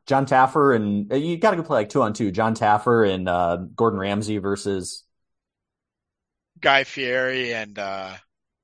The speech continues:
Speaker 1: Bobby Flay. I don't know
Speaker 2: I don't
Speaker 1: chefs.
Speaker 2: Bobby, yeah, I don't know. I don't know.
Speaker 1: <laughs>
Speaker 2: Um, that would be great. That'd be just absolutely wonderful. Um,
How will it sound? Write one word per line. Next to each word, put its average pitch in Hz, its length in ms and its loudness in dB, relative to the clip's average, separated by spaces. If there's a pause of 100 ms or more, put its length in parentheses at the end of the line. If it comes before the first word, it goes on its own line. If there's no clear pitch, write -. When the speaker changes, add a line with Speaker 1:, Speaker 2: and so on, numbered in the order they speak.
(960)
Speaker 1:
Bobby 92 240 -2
Flay. 98 360 -2
I 110 80 -2
don't 101 120 -2
know 98 60 -4
Speaker 2:
I 110 160 -4
don't 104 100 -4
Speaker 1:
chefs. - 220 -16 (600)
Speaker 2:
Bobby, 127 460 2
yeah, 101 400 -4
I 107 220 -2
don't 98 260 -14
know. 92 280 -18 (800)
I 107 160 -4
don't 104 160 -10
know. 98 260 -12 (600)
Speaker 1:
<laughs> 127 360 -6
Speaker 2:
Um, 113 480 0 (100)
that 156 160 4
would 131 100 0
be 120 100 -8
great. 107 440 -10 (320)
That'd 113 220 -6
be 98 240 -14
just - 180 -20 (300)
absolutely 98 500 -14
wonderful. 98 680 -14 (800)
Um, 120 580 0